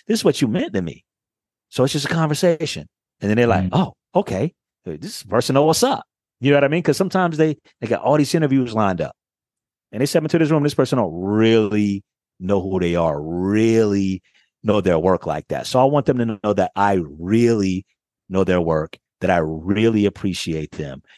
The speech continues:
Speaker 1: And we're about to have conversation. And I hope that they feel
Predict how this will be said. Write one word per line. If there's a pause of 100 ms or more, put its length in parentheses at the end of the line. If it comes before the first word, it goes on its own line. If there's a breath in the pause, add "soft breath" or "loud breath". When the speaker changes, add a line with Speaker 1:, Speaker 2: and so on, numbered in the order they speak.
Speaker 1:
And
we're
about
to
have (500)
conversation.
And
I
hope
that
they
feel